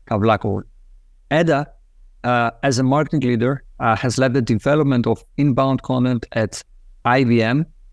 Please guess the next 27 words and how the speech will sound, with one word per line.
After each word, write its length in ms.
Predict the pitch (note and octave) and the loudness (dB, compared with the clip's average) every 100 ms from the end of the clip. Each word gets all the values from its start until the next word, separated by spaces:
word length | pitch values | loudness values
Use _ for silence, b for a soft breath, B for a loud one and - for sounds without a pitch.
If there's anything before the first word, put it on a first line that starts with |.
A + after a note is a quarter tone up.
| - - | -20 -4
using 300 | B2 C3 D#3 | -2 2 2
data 280 | B2+ C#3+ D3 | 2 2 0
from 200 | - B2+ | -2 -4
keyword 380 | - C3 C3 C3+ | 0 0 0 0
research 380 | C3 C3+ A#2 - | -2 -2 -2 -2
tools 320 | B2 B2 B2+ | 0 2 2
like 180 | A2 - | 0 0
Ahrefs, 680 | B2+ C3 A#2+ B2+ A#2+ - C3 C#3 | -2 0 0 -2 -2 -4 -2 0
and 120 | C#3+ - | -2 -2
the 320 | A#2+ A2+ - - | 0 0 -2 -6
team, 400 | C3+ C#3 D3 C#3+ - | -2 0 0 -2 -6
um, 560 | C3 A2+ A2 A2 A2 - - - | -2 0 2 2 0 -6 -10 -2
at 180 | A2+ - | -2 2
I 160 | A#2+ A#2+ | 2 2
B 100 | B2 | 2
M 220 | B2 A#2+ | 0 -2
prioritize, 840 | A#2+ A2 C3 C3 C3 C3 B2 - | 0 0 0 0 0 0 -2 -6
write, 380 | A2 A#2+ C3 C3 | -2 0 2 0
and 160 | B2 A2+ | -2 -2
edit 320 | A#2+ B2 C3 - | 0 0 0 -2
content 380 | C3 B2 B2+ | -2 2 2
that 180 | A#2 A2 | 2 0
ranks 300 | A#2+ A#2+ - | 0 0 0
on 100 | A#2 | -4
page 300 | - A#2 A2 | 0 0 0
number 260 | A#2 A2 A2 | 0 0 0
one 300 | A#2+ C3 | 0 0